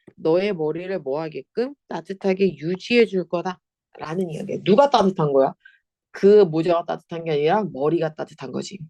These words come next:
자, 이 스카프를 매래. 그죠? 스카프를 매래.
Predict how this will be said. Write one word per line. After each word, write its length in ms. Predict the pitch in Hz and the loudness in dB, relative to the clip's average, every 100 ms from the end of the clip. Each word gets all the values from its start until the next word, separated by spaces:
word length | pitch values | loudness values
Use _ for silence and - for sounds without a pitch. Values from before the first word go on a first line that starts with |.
| _ - - - - - | _ -14 -12 -10 -12 0
자, 120 | 165 | 4
이 340 | 160 233 262 262 | 6 6 4 2
스카프를 1300 | - - 285 - 214 175 156 160 196 202 190 147 123 104 | -4 -8 -10 -4 0 4 4 4 4 2 2 2 -2 -6
매래. 720 | 143 156 143 135 135 147 151 | -4 -4 -4 -4 -4 -4 -6
그죠? 360 | 131 131 147 160 | -6 -8 -10 -12
스카프를 880 | 160 - 196 - - 147 165 170 147 _ _ - _ _ _ - - _ _ _ - - - - | -14 -4 -2 -2 -2 2 4 4 2 _ _ -20 _ _ _ -20 -20 _ _ _ -20 -20 -16 0
매래. 500 | 156 170 180 156 | 4 6 6 4